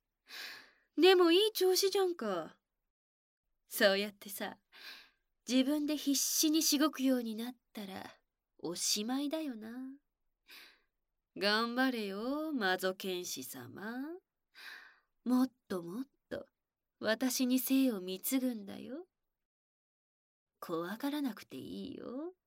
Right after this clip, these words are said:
お前が望むだけチンコから精液は出ていくからさ。お前の正義の心も精液になって放出していく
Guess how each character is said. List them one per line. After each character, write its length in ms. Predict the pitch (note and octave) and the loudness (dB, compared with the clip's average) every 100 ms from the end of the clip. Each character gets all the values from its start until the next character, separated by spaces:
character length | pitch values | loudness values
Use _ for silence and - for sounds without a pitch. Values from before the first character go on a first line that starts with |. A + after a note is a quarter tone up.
| _ _ - - _ _ _ _ | _ _ -20 -20 _ _ _ _
お 140 | F#3+ | -2
前 260 | G#3 A#3 B3+ | 0 2 2
が 140 | B3+ | 2
望 340 | A#3+ A3 A3 C4 | 2 2 2 2
む 80 | C4 | 2
だ 120 | C4+ | -2
け 140 | C4+ | -4
チ 240 | C4 - C4+ | -4 -2 0
ン 80 | B3+ | 0
コ 120 | G#3 | -4
か 140 | D3 | -6
ら 100 | D3 | -6
精 340 | G3 A#3 A3+ G#3+ | -4 -2 0 -2
液 240 | G3 C#3+ | -4 -8
は 100 | B2+ | -6
出 180 | - A3+ | -4 -4
て 180 | B3+ D#4 | 0 -2
い 80 | A#3+ | -2
く 120 | - | -8
か 120 | - | -16
ら 100 | D3+ | -14
さ。 220 | - - C4 E4+ - _ _ _ _ _ _ _ _ _ _ _ _ _ _ _ _ _ _ _ - | -14 -12 -12 -14 -18 _ _ _ _ _ _ _ _ _ _ _ _ _ _ _ _ _ _ _ -2
お 140 | B3+ | 2
前 260 | C4 C#4+ D4 | 6 6 4
の 140 | C#4+ | 2
正 280 | C#4 D4 D4+ | 0 0 0
義 180 | C4+ B3+ | 0 -4
の 120 | A3+ | -8
心 480 | - G3+ A3 A3 A3+ | -12 -12 -10 -10 -10
も 120 | F3 | -10
精 200 | - A#3+ | -8 -2
液 400 | C#4+ C#4+ A#3+ F#3+ | 0 0 0 -6
に 80 | E3+ | -12
な 160 | F3 G#3 | -12 -14
っ 20 | |
て 200 | - E3+ | -16 -20
放 360 | - F3+ G3 | -14 -8 -6
出 220 | G3+ - A3 | -6 -8 -8
し 120 | - | -8
て 140 | - | -8
い 140 | G#3 A3 | -12 -12
く 140 | - | -20